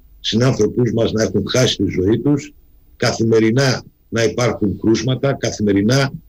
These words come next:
χιλιάδες συνάνθρωποι μας να βρίσκονται στις μονάδες εντατικής θεραπείας. Υπάρχουν τραγικές εγκληματικές ευθύνες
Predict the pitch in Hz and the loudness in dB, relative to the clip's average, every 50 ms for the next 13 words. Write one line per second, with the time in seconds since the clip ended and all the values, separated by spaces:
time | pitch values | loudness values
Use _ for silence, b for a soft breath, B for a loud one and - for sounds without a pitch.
0 | - - - - - 113 113 117 135 143 143 135 127 - - 113 117 117 120 101 | -20 -20 -12 -6 -2 2 2 4 4 4 4 2 2 0 -2 -2 -2 -2 -2 -2
1 | 104 104 - - 127 131 131 131 113 95 113 107 95 95 123 - - - 120 113 | -2 -2 -2 0 0 2 2 2 0 0 -2 -2 -2 0 -2 -2 -2 -2 -2 -2
2 | 113 101 - - 104 107 107 113 123 120 113 104 - 104 104 98 95 - - - | 0 -2 -2 0 0 0 2 2 2 2 0 0 0 0 0 0 -2 -2 -4 -4
3 | 107 - 107 104 98 98 95 - 101 87 80 78 - - - _ - - - - | -4 0 0 0 0 0 -2 0 0 0 0 -2 -6 -12 -20 _ -20 -20 -20 -20
4 | - - - - - 95 92 127 135 127 - - 120 98 - 117 113 110 104 90 | -20 -20 -10 -4 -4 0 2 2 2 2 2 2 0 0 0 0 2 2 2 2
5 | 98 95 92 - 131 139 135 - 107 95 90 95 98 101 95 87 87 85 - 123 | 0 -2 0 2 2 2 2 2 -2 -2 -2 -2 -2 -2 -2 -4 -4 -2 -2 -2
6 | 110 - 98 85 - - 123 127 131 147 147 147 - - | 0 0 -2 -4 -2 0 2 4 4 4 2 0 -2 -8